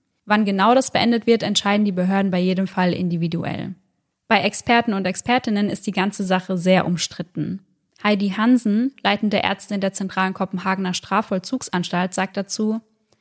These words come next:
„Es mag ja mittelalterlich und barbarisch klingen, doch es ist sicher und wirksam und kann rückgängig gemacht werden.“ Und in Dänemark haben sich seit neunzehnhundertneunundachtzig sechsundzwanzig Häftlinge für diesen Weg entschieden.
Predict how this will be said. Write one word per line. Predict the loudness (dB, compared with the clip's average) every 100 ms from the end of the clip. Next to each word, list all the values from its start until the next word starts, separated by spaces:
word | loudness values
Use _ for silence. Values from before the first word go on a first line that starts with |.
| _ _ _
„Es | -4 -2
mag | 2 2 4
ja | 2
mittelalterlich | 4 0 -2 -2 -2 0 -2 -4
und | -6
barbarisch | -4 -2 2 2 2 -2 -4
klingen, | -2 -2 -2 -8 -14 _ _ _
doch | -6 -2
es | 0
ist | 0 0
sicher | 0 2 2 2
und | 0 0
wirksam | 0 0 -2 0 -2
und | -2 -4
kann | 0 -2 -2 -4
rückgängig | -4 0 0 -2 -4
gemacht | -6 -6 -8
werden.“ | -6 -4 -4 -6 -8 _ _ _ _ _ _ _
Und | -2 0
in | 4
Dänemark | 6 6 6 2 2
haben | 2 2
sich | 2 0
seit | -2 -2
neunzehnhundertneunundachtzig | 2 2 2 0 2 0 0 0 0 0 -2 -4 -4 -6 -4 -4 -6 _
sechsundzwanzig | 0 0 2 -2 0 0 0 -4
Häftlinge | -6 -4 -6
für | -4 -4
diesen | -2 0 0
Weg | 0
entschieden. | -2 -2 0 4 4